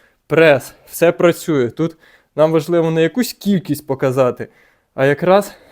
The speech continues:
задіяти чим більшу кількість м'язових волокон, тому що ми зараз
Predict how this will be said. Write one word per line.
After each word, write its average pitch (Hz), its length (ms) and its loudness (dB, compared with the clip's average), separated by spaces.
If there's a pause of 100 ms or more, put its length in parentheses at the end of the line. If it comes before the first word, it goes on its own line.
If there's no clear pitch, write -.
(120)
задіяти 160 640 0 (640)
чим 170 320 0
більшу 180 440 -4
кількість 175 640 -4 (180)
м'язових 147 600 0
волокон, 160 480 -2 (280)
тому 147 240 -4
що 147 200 -8
ми 143 240 -2 (420)
зараз 131 560 -2